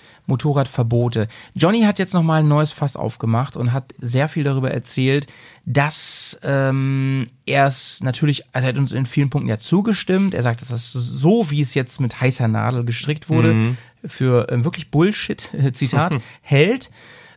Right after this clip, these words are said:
Speaker 1: Ähm, das haben wir ja im Prinzip bejaht, dass wir so in Hinblick auf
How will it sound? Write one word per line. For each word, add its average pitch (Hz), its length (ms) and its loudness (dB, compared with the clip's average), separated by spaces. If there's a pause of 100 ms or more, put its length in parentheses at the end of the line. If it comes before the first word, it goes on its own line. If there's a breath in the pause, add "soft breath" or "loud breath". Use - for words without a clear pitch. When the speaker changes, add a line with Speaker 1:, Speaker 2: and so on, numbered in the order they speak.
(120)
Speaker 1:
Ähm, 143 680 2
das 143 400 -4
haben 143 160 0
wir 139 80 2
ja 135 160 4
im 127 100 0
Prinzip 160 600 -2
bejaht, 120 580 0
dass 135 140 -2
wir 135 140 0
so 185 580 -2 (180)
in - 160 0
Hinblick 160 360 4
auf - 680 -2